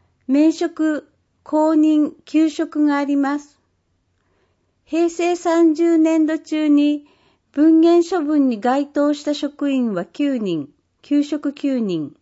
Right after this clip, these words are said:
でした。二、懲戒処分。職員が法令や職務上の義務などに違反した場合に、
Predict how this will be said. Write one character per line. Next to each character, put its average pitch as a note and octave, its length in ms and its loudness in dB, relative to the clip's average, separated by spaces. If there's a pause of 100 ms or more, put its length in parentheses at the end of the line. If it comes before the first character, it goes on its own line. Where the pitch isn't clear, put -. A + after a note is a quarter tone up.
(120)
で A3+ 160 -6
し - 160 -16
た。 - 260 -8 (1500)
二、 D4+ 340 0 (280)
懲 D#4 260 -2
戒 D#4 240 -2
処 D4+ 180 -4
分。 E3+ 340 -6 (680)
職 C#4+ 420 -4
員 D4+ 280 2
が G3+ 280 -8 (240)
法 D#4 240 0
令 D4+ 300 -2
や C#4+ 320 -4
職 C4+ 340 -8
務 D#4 180 2
上 D#4+ 240 0
の D4 340 0 (100)
義 B3+ 160 -2
務 E4 180 4
な C#4+ 160 2
ど B3 120 -2
に A3 220 -4
違 A3+ 40 -6
反 C4+ 280 -4
し - 120 -12
た C4+ 140 -6
場 B3+ 220 -2
合 B3+ 100 -2
に、 A#3+ 440 -4